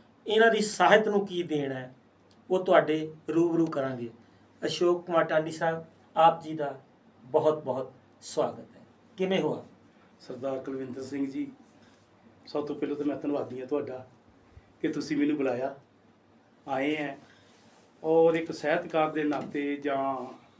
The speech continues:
Speaker 2: ਲਿਖਾਰੀ ਦੇ ਨਾਤੇ ਇਹ ਤਮੰਨਾ ਵੀ ਰਹਿੰਦੀ ਹੈ ਕਿ ਜੇ ਅਸੀਂ ਕੁਛ ਕਰਦੇ ਹਾਂ, ਲਿਖਦੇ, ਤੇ ਸਾਨੂੰ ਕੋਈ ਪੁੱਛਣ ਦੱਸਣ ਵਾਲਾ ਵੀ ਹੋਵੇ।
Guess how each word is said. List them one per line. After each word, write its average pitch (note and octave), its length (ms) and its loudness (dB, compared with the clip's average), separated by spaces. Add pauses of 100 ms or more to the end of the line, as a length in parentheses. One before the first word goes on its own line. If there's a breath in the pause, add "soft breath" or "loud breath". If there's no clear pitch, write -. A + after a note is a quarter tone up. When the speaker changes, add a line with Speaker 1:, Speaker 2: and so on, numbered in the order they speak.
(640)
Speaker 2:
ਲਿਖਾਰੀ D3 380 0
ਦੇ E3 80 2
ਨਾਤੇ C#3+ 500 -2 (200)
ਇਹ F#3 60 0
ਤਮੰਨਾ G3+ 340 0
ਵੀ C#4+ 160 2
ਰਹਿੰਦੀ D3 440 -2
ਹੈ C3 100 -8 (840)
ਕਿ E3+ 60 -2
ਜੇ D#3 180 0
ਅਸੀਂ D#3+ 160 2
ਕੁਛ D#3 180 -8
ਕਰਦੇ B2+ 460 -8
ਹਾਂ, D3+ 80 -2
ਲਿਖਦੇ, C#3 380 -6
ਤੇ D#3+ 120 -6
ਸਾਨੂੰ C#3+ 240 -8
ਕੋਈ D3+ 120 -8
ਪੁੱਛਣ - 300 -6
ਦੱਸਣ C#3 260 -10
ਵਾਲਾ A#2+ 200 -8
ਵੀ B2 140 -10
ਹੋਵੇ। A2+ 200 -8